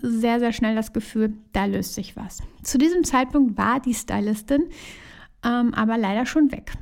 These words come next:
Und so habe ich dann versucht, den Schleierkamm wieder zu befestigen. Das gelang allerdings nur semi-optimal, denn die Frisur hatte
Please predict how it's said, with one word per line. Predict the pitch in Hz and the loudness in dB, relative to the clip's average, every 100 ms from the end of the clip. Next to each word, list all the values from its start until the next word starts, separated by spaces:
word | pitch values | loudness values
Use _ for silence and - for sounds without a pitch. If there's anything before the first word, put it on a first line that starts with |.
| - - | -12 -8
Und | - 240 247 247 247 247 | 0 2 4 6 4 4
so | 254 | 0
habe | 277 277 | -2 -2
ich | - | 0
dann | 269 | 0
versucht, | 262 240 254 285 | 2 2 2 0
den | 247 226 | 0 0
Schleierkamm | - 240 254 262 247 240 220 | 0 2 2 0 0 2 4
wieder | 220 233 233 233 | 4 2 -2 -4
zu | 226 214 | -4 -2
befestigen. | - - - - - - - - - - - - _ _ - - | -4 -6 -8 -10 -12 -10 -10 -12 -18 -18 -20 -20 _ _ -4 0
Das | 277 - - | 2 0 -2
gelang | 240 233 302 311 262 | 2 4 4 2 2
allerdings | 233 220 233 247 - | 2 2 4 4 2
nur | 240 240 | 2 2
semi-optimal, | 214 269 247 - - - 208 202 233 226 | 4 6 4 2 -2 0 2 2 2 0
denn | 220 220 233 233 - | 2 4 4 4 2
die | 240 226 | -2 -2
Frisur | - 247 226 262 330 294 | -2 -2 2 2 2 2
hatte | 285 285 285 | 0 0 -2